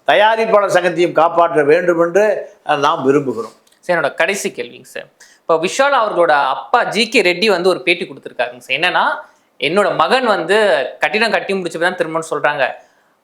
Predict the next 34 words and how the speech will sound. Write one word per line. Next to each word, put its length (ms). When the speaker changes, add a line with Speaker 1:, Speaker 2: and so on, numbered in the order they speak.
Speaker 2:
ஆக 280
மொத்தத்தை 380
டிசம்பர் 400
மாசத்துக்குள்ள 760
அந்த 420
கட்டிடம் 460
முடிஞ்சிரும், 480
திருமணம் 380
அப்ப 160
நடத்துருவாங்க" 440
அப்படின்னு 340
சொல்றாங்க. 440
இதை 180
நீங்க 160
எப்படி 200
பாக்குறீங்க 320
சார்? 180
டிசம்பர் 340
மாசத்துக்குள்ள 120
எல்லாம் 320
முடிஞ்சிருமா? 420
Speaker 1:
இல்ல, 240
Speaker 2:
சார். 100
Speaker 1:
அதாவது 920
நம்பிக்கை 680
தான் 240
வாழ்க்கை. 440
ஜி 300
கே 220
ரெட்டி 720
சரத்குமாரை 500
வச்சு 280
படம் 280
எடுத்து 520